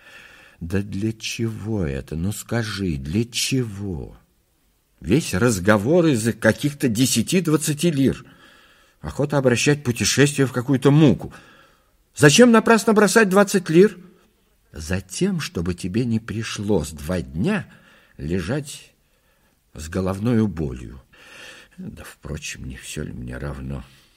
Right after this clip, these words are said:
Мне самому ничего не стоит встать рано. Твоё дело». «Ну и хорошо». Готовцев сел к окну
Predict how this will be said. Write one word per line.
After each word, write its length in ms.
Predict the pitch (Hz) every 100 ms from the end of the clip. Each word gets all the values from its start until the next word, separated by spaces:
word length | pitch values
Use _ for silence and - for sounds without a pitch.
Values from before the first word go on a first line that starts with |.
| _ _ _ _ _ _ _
Мне 180 | 85 110
самому 360 | - 98 101 98
ничего 420 | 95 92 95 101
не 140 | 85
стоит 340 | 78 95 87 -
встать 360 | - 87 82
рано. 380 | 76 76 69 62
Твоё 300 | - 98 104
дело». 340 | 76 64 60 60 _ _ _ _ -
«Ну 160 | 226
и 40 | 294
хорошо». 460 | 262 240 - 190 190 _ _ _ _ _ _ _ _ _
Готовцев 600 | - 78 85 95 - 85
сел 260 | - 82 76
к 80 | 73
окну 440 | 71 71 87 131